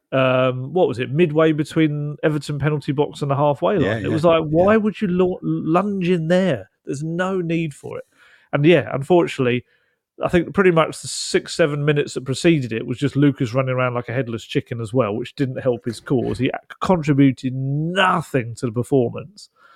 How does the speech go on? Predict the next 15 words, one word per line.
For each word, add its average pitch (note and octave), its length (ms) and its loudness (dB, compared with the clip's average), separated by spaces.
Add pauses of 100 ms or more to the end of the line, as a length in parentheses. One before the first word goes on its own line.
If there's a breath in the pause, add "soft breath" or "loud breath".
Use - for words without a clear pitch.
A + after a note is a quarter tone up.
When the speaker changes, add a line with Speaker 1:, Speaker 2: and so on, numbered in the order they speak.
(360 soft breath)
Speaker 1:
Um, D#3 200 2
and A#3+ 160 0
as D4+ 180 4
people A3+ 600 4
are F3+ 60 4
saying, A3 400 4
and C#3+ 100 -2
I, E3+ 300 0 (100)
and G3 100 -2
I G#3 60 2
understand G3+ 680 0
this B2+ 180 0
logic, C#3 440 0
is B2 180 -2
that C3+ 220 2